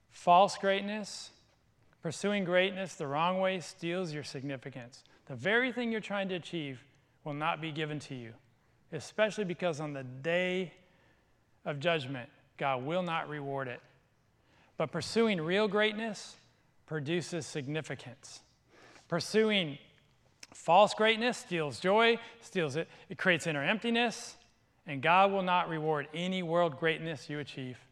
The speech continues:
Now, this, hey, by the way, just,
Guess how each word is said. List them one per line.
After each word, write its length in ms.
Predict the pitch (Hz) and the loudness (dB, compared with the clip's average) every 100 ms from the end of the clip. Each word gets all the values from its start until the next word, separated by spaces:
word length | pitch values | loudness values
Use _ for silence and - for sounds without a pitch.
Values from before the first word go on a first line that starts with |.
| _ _ _ _ _ _ _ _ _ _ _ _ | _ _ _ _ _ _ _ _ _ _ _ _
Now, 140 | 180 185 | 2 6
this, 180 | 254 226 | 6 4
hey, 240 | 233 262 | 2 2
by 200 | 247 311 | 4 4
the 80 | 302 | 4
way, 260 | 285 311 185 | 2 2 0
just, 220 | 254 | -2